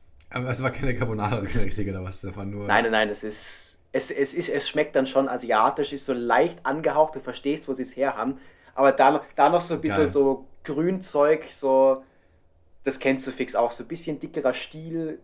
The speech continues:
Speaker 2: so spinatartiges Ende mit rein, dann noch, ich glaube, ich
Speaker 1: Ja.
Speaker 2: hab mir ein paar schwarze Bohnen, bisschen Huhn auch noch mit reingeschnitten, dann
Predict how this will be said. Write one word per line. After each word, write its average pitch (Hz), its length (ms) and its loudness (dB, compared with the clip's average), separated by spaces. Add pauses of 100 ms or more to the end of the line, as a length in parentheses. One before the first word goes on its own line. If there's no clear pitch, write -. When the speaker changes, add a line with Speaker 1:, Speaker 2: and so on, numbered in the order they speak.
(100)
Speaker 2:
so 127 380 -4 (120)
spinatartiges 135 1080 -2
Ende 147 320 -2
mit 135 180 -4
rein, 127 400 2 (460)
dann 131 160 4
noch, 131 320 6 (260)
ich 143 120 -12
glaube, 139 220 4
ich 123 60 -2
Speaker 1:
Ja. 110 80 -2
Speaker 2:
hab - 80 -4
mir 135 80 -2
ein 123 40 -6
paar 127 180 0
schwarze 131 460 -2
Bohnen, 139 580 0 (320)
bisschen 135 480 -4
Huhn 170 220 -6
auch 135 180 4
noch 143 80 -6
mit 139 120 -4
reingeschnitten, 131 680 0 (240)
dann 147 300 2